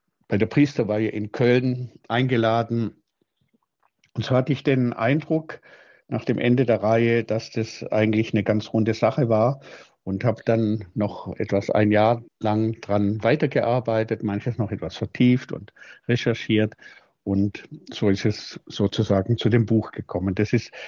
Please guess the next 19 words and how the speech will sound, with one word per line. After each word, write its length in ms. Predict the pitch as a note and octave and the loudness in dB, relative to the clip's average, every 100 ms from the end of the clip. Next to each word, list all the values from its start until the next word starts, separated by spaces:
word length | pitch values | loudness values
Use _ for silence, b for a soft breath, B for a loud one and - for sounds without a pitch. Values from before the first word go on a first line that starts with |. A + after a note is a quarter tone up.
| B | B
das 140 | - | -4
eine 280 | - A#2+ C#3+ | 2 4 4
Motiv. 560 | D3 D3+ - D3 C#3+ - B B B B | 2 0 2 2 0 -10 B B B B
Und 320 | G#2+ A2 A2+ | -2 -2 0
das 200 | A2+ G#2+ | -4 -2
andere 500 | - B2+ D3 D3 C3+ - | 2 4 4 4 2 0
Motiv 600 | C3 B2 C3+ C3 C3 - _ B B B _ | -4 -2 2 0 0 -12 _ B B B _
ist, 420 | A#2 A#2 - - - | -2 -2 -8 -18 -8
ähm, 400 | A2 A2 A2 A2 - | 0 2 2 0 0
natürlich 460 | A2 - C3+ B2 - | -2 2 2 2 0
etwas 580 | A#2 A2+ A2 - - - | 0 0 0 -4 -18 -18
sozusagen, 600 | A2 A2+ G#2 A2 A2 A2+ | -6 -4 -4 0 2 4
was 220 | G#2 G#2 | 2 0
mehr 220 | A#2 A#2 A2+ | 2 4 4
mit 220 | A2+ A2+ | 2 2
der 240 | G#2 G2+ b b b _ | 0 0 b b b _
Gesamtlage 760 | - - A#2+ C#3 B2 A#2+ B2+ A#2+ | -4 0 0 2 2 2 0 -4
der 120 | A2 | -6
Kirche, 580 | - B2 A#2+ A#2 G#2+ | -2 0 0 -2 -4